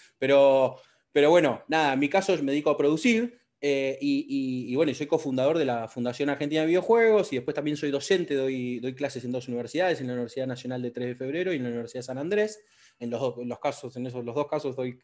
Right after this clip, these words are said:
clases de videojuegos, de desarrollo de videojuegos.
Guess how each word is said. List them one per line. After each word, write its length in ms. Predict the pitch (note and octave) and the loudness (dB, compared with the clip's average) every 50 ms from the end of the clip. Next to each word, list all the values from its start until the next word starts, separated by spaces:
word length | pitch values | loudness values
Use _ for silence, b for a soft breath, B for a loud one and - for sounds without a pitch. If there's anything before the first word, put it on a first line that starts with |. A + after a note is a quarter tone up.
| _ _ _ _ | _ _ _ _
clases 300 | - B2+ B2 - - A2 | -10 -10 -10 -8 -10 -10
de 60 | A#2 A2+ | -8 -6
videojuegos, 580 | B2 C3+ D3+ D#3+ D#3 A#3+ A3+ G3 G3+ A#3+ A#3+ | -4 -4 -2 2 4 4 4 4 2 0 -2
de 80 | - A#2+ | -4 -6
desarrollo 420 | A2 - A#2 A#2+ B2 D3+ D3 D3 C#3+ | -6 -6 -6 -4 -2 -2 -2 -4 -6
de 120 | B2+ B2 | -8 -6
videojuegos. 460 | B2+ C3+ C#3+ C#3+ G#3+ G#3 G#3 A#3+ A#3+ | -6 -6 -6 -4 -4 -4 -4 -6 -8